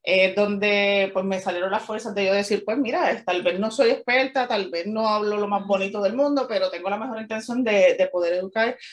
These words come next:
o intentar educar a otros", y por eso es que entra la iniciativa de que no solamente estén los profesionales y los, y las familias, sino también tengamos personas de la comunidad que vengan a aprender. ¿Por qué? Pues porque ahora Maggie ya puede conocer más,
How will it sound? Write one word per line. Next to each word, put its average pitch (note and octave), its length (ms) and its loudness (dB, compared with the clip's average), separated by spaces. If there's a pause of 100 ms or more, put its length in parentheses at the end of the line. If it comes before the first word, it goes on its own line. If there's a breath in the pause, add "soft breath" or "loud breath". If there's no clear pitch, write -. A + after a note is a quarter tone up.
(160 loud breath)
o G#3 160 6
intentar G3+ 440 0
educar G3 280 2
a G3+ 160 4
otros", G3+ 260 -2
y G3 60 -2
por F#3 180 0
eso F#3 220 -4
es G#3+ 160 -12
que G3+ 360 -2
entra G3 420 0
la F#3 200 2
iniciativa G3 560 0
de F#3+ 120 4
que F#3 100 -2
no F#3 100 -6
solamente A3 420 -4
estén A3+ 160 -6
los G3+ 100 -4
profesionales G3 680 -2
y F#3+ 80 -6
los, F#3 240 0
y F#3 40 -4
las F#3+ 140 -2
familias, B3+ 400 -2
sino F#3 200 -4
también F3+ 280 -4
tengamos G3 380 -2
personas F#3+ 360 -4
de F#3+ 60 0
la F#3+ 120 4
comunidad F#3+ 440 0 (280 loud breath)
que G3+ 100 4
vengan F#3 260 4
a F#3 60 -4
aprender. F#3+ 340 -2
¿Por F#3 200 0
qué? B3 100 0
Pues - 180 -2
porque G#3 240 -4
ahora F#3 280 2
Maggie G#3+ 320 -4
ya G3+ 100 -2
puede G3 220 -2
conocer G3+ 380 -6
más, C#4 180 -2